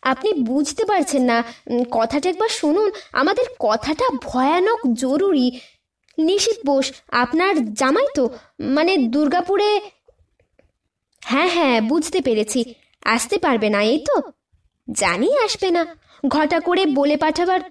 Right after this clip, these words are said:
দরকার ছিল না।" অনিন্দিতা দেবী মেয়েকে ট্যাক্সিতে তুলে নিয়ে নিজে উঠে পড়লেন। ওরা অস্থির হয়ে প্রায় গাড়ির দরজার কাছে ঝাঁপিয়ে পড়েছিল। "আপনি,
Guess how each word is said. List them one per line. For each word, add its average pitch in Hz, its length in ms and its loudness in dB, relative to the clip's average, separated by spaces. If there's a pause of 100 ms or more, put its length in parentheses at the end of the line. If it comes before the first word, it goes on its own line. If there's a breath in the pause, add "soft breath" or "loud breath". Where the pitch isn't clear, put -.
(140)
দরকার 254 440 0
ছিল 269 260 0
না।" 196 180 -6 (1700)
অনিন্দিতা 240 560 2
দেবী 269 380 -2 (180)
মেয়েকে 233 380 0
ট্যাক্সিতে 233 520 -2
তুলে 233 260 -2
নিয়ে 294 320 -2 (180)
নিজে 214 360 -2 (100)
উঠে - 220 -2
পড়লেন। 98 380 -6 (1200)
ওরা 381 200 2 (120)
অস্থির 320 580 -2
হয়ে 311 300 2
প্রায় 285 400 0
গাড়ির 254 300 2
দরজার 254 420 0
কাছে 277 520 -2 (160)
ঝাঁপিয়ে 330 500 -2
পড়েছিল। 214 500 -6 (1200 loud breath)
"আপনি, 320 400 0